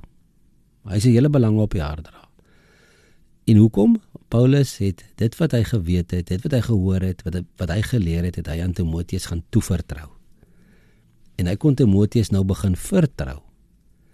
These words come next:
Hy kon hom nou, eh, hy het hom geëkoop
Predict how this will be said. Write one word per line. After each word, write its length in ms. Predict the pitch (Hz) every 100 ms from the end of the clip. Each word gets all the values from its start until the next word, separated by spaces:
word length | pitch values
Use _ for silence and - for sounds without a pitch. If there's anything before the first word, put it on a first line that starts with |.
| _ _ _ _
Hy 120 | - 98
kon 160 | 160 131
hom 160 | 117
nou, 300 | 117 117 107 - _ _ _ _ _ -
eh, 160 | 92 92
hy 100 | 104
het 80 | 160
hom 120 | 147
geëkoop 640 | 139 135 - 170 - -